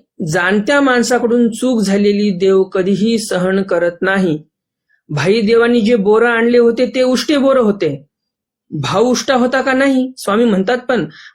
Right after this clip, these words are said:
"बाई, याचा काय भाव उष्टा आहे का? आम्ही खाणार हे बोरं भाई देवांनी आणलेले, उष्टे का असेना, परंतु आम्ही खाणार, भाव चांगला आहे, भाव थोडी उष्ट आहे." परंतु सारंग पंडितांचा भाव उष्टा होता.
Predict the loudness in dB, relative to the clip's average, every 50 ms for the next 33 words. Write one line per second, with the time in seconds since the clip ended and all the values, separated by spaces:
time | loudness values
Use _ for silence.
0 | -8 -4 -2 0 0 0 0 0 -2 -4 -6 _ -4 -2 -2 -2 0 -2 0 0
1 | 2 2 2 2 2 2 2 2 2 0 -2 -2 -2 -2 -2 0 2 2 0 0
2 | 0 0 0 0 -2 -4 -6 -8 -4 -2 0 0 0 -2 -4 -2 0 0 2 2
3 | 2 2 0 2 0 0 0 0 0 0 -2 0 0 2 2 2 2 0 0 0
4 | 0 0 0 0 -2 -2 -6 -8 _ _ _ -6 -6 -6 -2 -2 -2 0 0 0
5 | -2 -2 -2 -2 -4 -4 -4 -8 -12 _ _ _ _ _ -4 -2 -2 0 0 0
6 | 0 0 0 -2 -2 -2 0 0 -2 -2 -4 -2 -2 -2 -2 -2 -2 -2 0 0
7 | 0 0 0 -2 -4 -8 -12 -16 _ _ _ _ _ _ _ _ _ _ _ _
8 | -14 -10 -6 -2 -2 -2 0 -2 -2 0 0 0 -2 -2 -2 -2 0 0 0 -2
9 | -4 -4 -10 _ -20 -20 _ _ -4 -2 0 0 0 -2 -2 -2 -2 0 0 0
10 | 0 0 0 0 2 2 2 2 0 0 0 0 0 0 0 0 0 0 0 0
11 | 2 2 2 2 0 0 -2 -2 -4 -2 -2 -2 -6 -8 -10 -16 -20